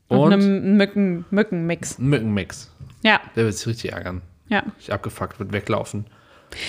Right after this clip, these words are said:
Speaker 1: Was ich ein
Speaker 2: Sich
Speaker 1: bisschen schade
Speaker 2: kratzend.
Speaker 1: finde, Jonas,
Speaker 2: Ja.
Speaker 1: dass ich keine Affen hab. Affen sind schon,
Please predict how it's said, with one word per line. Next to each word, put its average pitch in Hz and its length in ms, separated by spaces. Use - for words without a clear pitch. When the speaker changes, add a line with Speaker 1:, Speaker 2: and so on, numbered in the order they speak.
Speaker 1:
Was 226 220
ich 262 120
ein 262 60
Speaker 2:
Sich 262 60
Speaker 1:
bisschen 277 180
schade 247 320
Speaker 2:
kratzend. 226 220
Speaker 1:
finde, 220 120
Jonas, 220 480
Speaker 2:
Ja. 110 340
Speaker 1:
dass 208 200
ich 196 140
keine 202 280
Affen 180 280
hab. - 260
Affen 220 400
sind 180 200
schon, 185 340